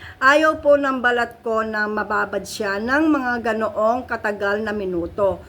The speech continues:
So, tinry ko po siya ng mga thirty seconds. So, yun po ay okay. Kalmante lang ang aking balat. Hindi ako, walang hapdi at wala rin pangangating nangyari. At wala rin akong nakapang mga butlig-butlig na maliliit sa aking balat.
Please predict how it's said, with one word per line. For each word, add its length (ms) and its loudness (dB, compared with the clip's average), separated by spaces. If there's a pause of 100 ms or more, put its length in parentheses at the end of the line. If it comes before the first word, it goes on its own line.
(260)
So, 560 0 (480)
tinry 400 2
ko 160 -6
po 160 -2
siya 160 0
ng 160 0
mga 280 0 (120)
thirty 320 -2
seconds. 640 -2
So, 160 -2
yun 320 0
po 240 0
ay 160 -2
okay. 640 -2 (320)
Kalmante 480 2
lang 160 -2
ang 240 -2
aking 240 -8
balat. 400 -2 (320)
Hindi 320 0
ako, 560 0 (160)
walang 320 2
hapdi 560 -2
at 240 -2
wala 240 0
rin 240 -6
pangangating 640 -2
nangyari. 640 0 (320)
At 160 2
wala 400 2
rin 160 0
akong 240 -2
nakapang 480 -2
mga 320 -4
butlig-butlig 720 -6
na 80 -6
maliliit 560 -2
sa 240 -2
aking 240 -6
balat. 320 0